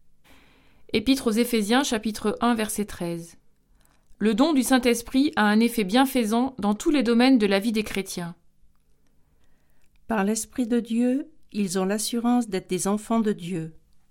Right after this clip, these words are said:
Speaker 1: Épître aux Romains, chapitre huit, versets quatorze à seize. En effet,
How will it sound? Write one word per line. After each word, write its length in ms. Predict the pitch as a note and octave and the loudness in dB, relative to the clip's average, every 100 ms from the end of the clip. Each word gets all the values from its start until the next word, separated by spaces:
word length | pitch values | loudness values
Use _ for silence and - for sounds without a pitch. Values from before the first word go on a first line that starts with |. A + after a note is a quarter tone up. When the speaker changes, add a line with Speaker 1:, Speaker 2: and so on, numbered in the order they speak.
| - - - - - | -20 -20 -20 -20 -4
Speaker 1:
Épître 380 | A3+ A3 A#3+ - | -2 0 0 2
aux 60 | G3+ | 2
Romains, 340 | A3 A3+ C4 | 4 6 4
chapitre 480 | C4 G#3+ G#3+ - G#3 | 2 -2 -4 0 0
huit, 400 | G3+ B3 - - | 2 0 -2 -4
versets 360 | G3+ G3+ G#3+ G#3 | -4 -2 -2 0
quatorze 580 | A#3 A#3 A#3+ B3+ B3 - | -2 0 0 0 -2 -8
à 140 | - F#3+ | -6 -4
seize. 480 | - G3 F3+ E3 - - _ _ _ - | -2 -2 -2 -8 -14 -20 _ _ _ -6
En 160 | F#3+ G3+ | 2 4
effet, 520 | G3+ - A#3 C4+ - | 4 2 0 0 -4